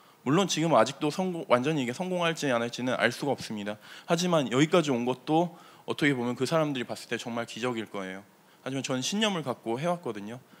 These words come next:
그래서 앞으로도 그렇게 할 겁니다. 그다음에 여러분들도, 그다음에 지금 여기 뭐 그 교육하시는 분들 많을 걸로 알고 계신데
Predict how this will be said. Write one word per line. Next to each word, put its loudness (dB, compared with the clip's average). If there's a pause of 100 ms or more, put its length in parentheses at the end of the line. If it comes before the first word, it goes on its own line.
(240)
그래서 -2
앞으로도 2 (280)
그렇게 -4
할 0
겁니다. -4
그다음에 -2
여러분들도, -2 (300)
그다음에 -2 (280)
지금 -4
여기 -2
뭐 -4 (220)
그 -8
교육하시는 0
분들 -4
많을 -6
걸로 -6 (120)
알고 -2
계신데 -10